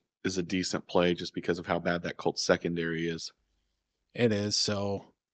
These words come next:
Speaker 2: and I've got Cooper Kupp down at twenty-nine. It's a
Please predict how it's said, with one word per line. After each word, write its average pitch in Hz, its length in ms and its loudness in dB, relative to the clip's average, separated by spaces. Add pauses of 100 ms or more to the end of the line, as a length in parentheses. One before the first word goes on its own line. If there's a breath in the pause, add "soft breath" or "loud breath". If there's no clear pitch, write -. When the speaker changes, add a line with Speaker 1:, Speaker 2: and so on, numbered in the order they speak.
(260)
Speaker 2:
and 110 160 2
I've 110 180 2
got 110 320 6
Cooper 113 280 6
Kupp - 360 0
down 95 320 0
at 92 100 -4 (100)
twenty-nine. 92 560 -2
It's - 200 -4
a 92 180 -6